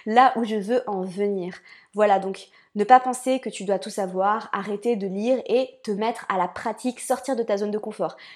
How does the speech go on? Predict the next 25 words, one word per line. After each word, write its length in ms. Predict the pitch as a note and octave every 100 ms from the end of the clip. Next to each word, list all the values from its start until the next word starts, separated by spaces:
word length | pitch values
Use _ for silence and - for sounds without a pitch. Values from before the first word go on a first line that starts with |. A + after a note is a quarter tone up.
| -
Évidemment, 360 | A3+ A3 B3 D4
c'est 120 | G#3
beaucoup 200 | G3+ G#3
plus 120 | A3+
facile 280 | G#3+ G#3+ B3+
de 40 |
lire 200 | G3+ G3+
des 100 | F#3
livres 340 | F#3 C#4 A#3+ E3 - -
plutôt 280 | - G3 B3+
que 60 | A3
de 260 | G3 A#3
sortir 300 | A#3+ G#3 A#3
de 60 | A3
sa 140 | G#3+
zone 140 | G#3 G#3+
de 80 | G#3
confort, 380 | F#3+ F#3 A#3+
de 80 | G3+
se 80 | F#3
dire « 160 | A3 -
Allez, 200 | B3 A#3
je 100 | G#3
me 80 | G3+
lance » 240 | A3+ C4